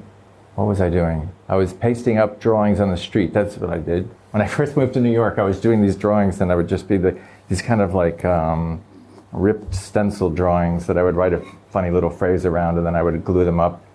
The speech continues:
And it was my response to graffiti. I was out just doing this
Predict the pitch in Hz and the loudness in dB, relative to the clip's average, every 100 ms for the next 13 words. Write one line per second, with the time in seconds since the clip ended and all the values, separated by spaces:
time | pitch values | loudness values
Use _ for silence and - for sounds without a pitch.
0 | - 101 101 95 101 107 104 - 98 90 | -4 0 0 2 2 2 2 0 -2 -2
1 | - 98 78 85 - 82 78 76 78 90 | -4 -2 -2 -2 0 0 0 -2 -4 -2
2 | 85 87 90 90 - - - 95 87 - | 0 0 0 0 -2 -12 -10 -8 -8 -2
3 | 98 90 87 87 | 0 2 0 -4